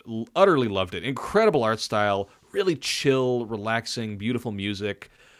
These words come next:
Um, I, I almost did everything in this game. Not usually, okay,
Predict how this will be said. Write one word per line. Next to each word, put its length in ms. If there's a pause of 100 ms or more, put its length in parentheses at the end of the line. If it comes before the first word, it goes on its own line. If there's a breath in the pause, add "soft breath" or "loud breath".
(140 soft breath)
Um, 580 (440)
I, 320
I 460
almost 480
did 220
everything 480
in 160
this 180
game. 540
Not 340 (240)
usually, 400
okay, 280